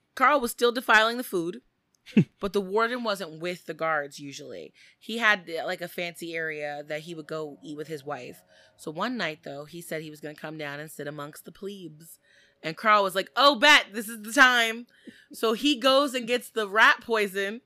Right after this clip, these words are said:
Speaker 2: Oh.
Speaker 1: from out on
Speaker 2: <laughs>
Speaker 1: the shelf and dumps it into the coffee. And the guard was,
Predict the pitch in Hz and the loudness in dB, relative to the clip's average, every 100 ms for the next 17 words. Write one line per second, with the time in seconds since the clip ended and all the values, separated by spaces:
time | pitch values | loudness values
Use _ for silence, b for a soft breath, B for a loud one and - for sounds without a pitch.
0 | - 185 214 202 190 190 233 233 233 262 | -6 0 4 4 6 8 8 6 4 0
1 | 233 233 226 240 - 214 220 294 _ B | 2 2 2 -2 2 4 4 0 _ B
2 | B - 254 220 254 302 262 247 247 247 | B 0 4 6 6 4 -6 -6 -8 -10
3 | 202 247 247 302 220 202 262 _ b b | -8 -4 -4 -6 -8 -10 -12 _ b b
4 | b _ _ - 208 196 180 _ _ 165 | b _ _ -2 0 0 -4 _ _ -10
5 | 180 170 175 165 165 151 160 - | -8 -2 0 0 -2 -6 -14 -16